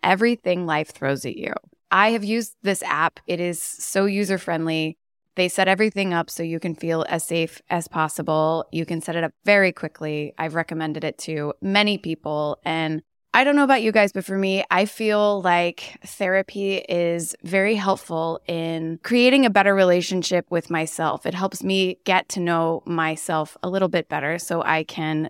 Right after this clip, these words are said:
take better care of myself. It's helpful for learning positive coping skills and how to set boundaries, which is very important. It empowers you to be the best version of yourself. It isn't just for those who've experienced major trauma, et cetera. If you are thinking of giving therapy a try,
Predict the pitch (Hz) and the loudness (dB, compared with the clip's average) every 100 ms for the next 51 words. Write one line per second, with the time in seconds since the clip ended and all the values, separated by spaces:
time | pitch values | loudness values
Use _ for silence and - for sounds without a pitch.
0 | - - 156 - - - 143 170 262 277 | -8 -6 -6 -8 -8 -4 -2 0 2 2
1 | 165 107 - - - - _ _ 208 - | 0 -8 -8 -8 -10 -14 _ _ -4 0
2 | 226 220 262 247 233 202 196 190 185 185 | 0 0 -6 -6 -2 0 -2 -2 -4 -2
3 | 190 185 190 - 165 - 170 165 156 - | -6 -4 -4 0 -2 -2 -2 -2 -4 -6
4 | 180 185 190 202 - 180 _ - 160 160 | -6 0 2 2 -2 -6 _ -2 -2 -2
5 | 151 107 - - 160 156 208 220 208 180 | -4 -6 -10 -14 -12 -2 0 2 2 -2
6 | - - 110 _ _ _ _ - 214 226 | -8 -14 -14 _ _ _ _ -2 0 0
7 | 226 240 262 247 262 247 226 214 - 196 | 4 6 6 4 0 0 0 -2 4 4
8 | 240 - - 175 190 190 190 170 180 175 | 4 0 -12 0 2 2 2 -2 0 0
9 | 165 160 156 196 - 196 247 208 196 185 | 2 0 0 -2 0 0 0 0 -2 -2
10 | - 180 170 165 - 175 175 - 190 196 | -4 -4 -2 -2 -4 -6 -6 -6 0 0
11 | 185 180 170 170 160 151 147 - - - | 0 -2 -2 -2 -4 -4 -4 -6 -8 -6
12 | - - - - _ _ - 202 247 294 | -4 -2 -2 -4 _ _ -2 2 6 6
13 | 277 269 262 254 247 208 185 202 196 190 | 6 2 2 0 2 0 2 2 4 2
14 | 180 180 170 175 180 180 170 - 160 147 | 0 0 0 0 -4 -4 -4 -4 -2 -2